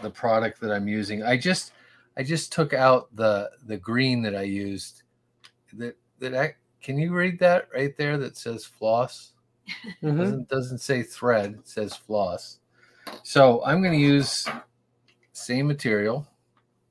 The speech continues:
Speaker 2: I'm
Speaker 1: Uh,
Speaker 2: gonna go
Speaker 1: but in
Speaker 2: after those people for, uh, for
Speaker 1: <laughs> misrepresentation.
Speaker 2: tr-, truth in advertising.
Speaker 1: <laughs> Uh, so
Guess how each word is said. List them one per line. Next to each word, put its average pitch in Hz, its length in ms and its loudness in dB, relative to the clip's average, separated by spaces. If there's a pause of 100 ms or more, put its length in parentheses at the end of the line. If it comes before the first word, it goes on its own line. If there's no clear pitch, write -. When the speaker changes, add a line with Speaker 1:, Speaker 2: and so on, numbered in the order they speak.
(360)
Speaker 2:
I'm 113 100 -6
Speaker 1:
Uh, 104 80 0
Speaker 2:
gonna 101 180 -2
go 120 200 0
Speaker 1:
but 95 180 -2
in 120 60 -6
Speaker 2:
after 110 140 -4
those 92 260 -6
people 104 420 -2
for, 90 460 -2
uh, 80 160 -2 (400)
for 87 240 -6 (260)
Speaker 1:
<laughs> - 560 0
misrepresentation. 143 1300 2 (100)
Speaker 2:
tr-, - 0 -
truth 165 440 12
in 127 160 6
advertising. 104 1040 0
Speaker 1:
<laughs> - 60 -6 (1700)
Uh, 139 580 -4 (960)
so 120 760 6